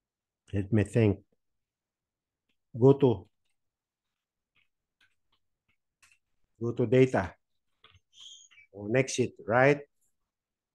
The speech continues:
Okay, so we already have it. So what I'm gonna do is I'm gonna,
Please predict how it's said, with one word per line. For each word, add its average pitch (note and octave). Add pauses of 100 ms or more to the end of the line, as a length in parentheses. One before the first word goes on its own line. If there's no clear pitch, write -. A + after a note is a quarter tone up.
(1200)
Okay, D#3+ (260)
so D#3
we D#3
already D#3+
have D#3+
it. D3 (500)
So C3+
what C#3+
I'm C#3+
gonna C#3
do E3
is C#3+
I'm C3
gonna, B2+